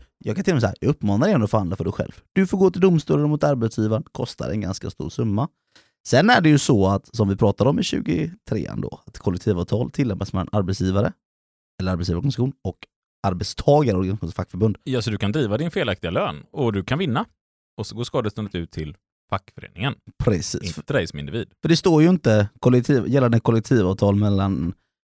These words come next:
Speaker 1: vad är det, S-, S K R och Kommunal och Nils som inte är medlem i facket liksom, men var med på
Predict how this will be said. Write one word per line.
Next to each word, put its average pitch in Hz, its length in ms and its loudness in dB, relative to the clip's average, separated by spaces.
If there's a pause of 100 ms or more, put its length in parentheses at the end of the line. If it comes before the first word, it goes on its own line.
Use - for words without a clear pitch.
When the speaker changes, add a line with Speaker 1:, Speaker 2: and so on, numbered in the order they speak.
(120)
Speaker 1:
vad 104 100 0
är 101 80 2
det, 101 80 2
S-, - 160 -2
S 71 360 0
K - 160 2
R 101 360 2 (260)
och - 300 -6
Kommunal 101 680 4 (180)
och - 320 -8 (260)
Nils 107 640 2
som 101 220 0
inte 95 260 0
är 87 120 -4
medlem 107 640 0
i 131 40 -2
facket 120 380 0
liksom, - 260 -8 (100)
men 104 140 0
var 104 100 4
med 107 300 4
på 120 180 6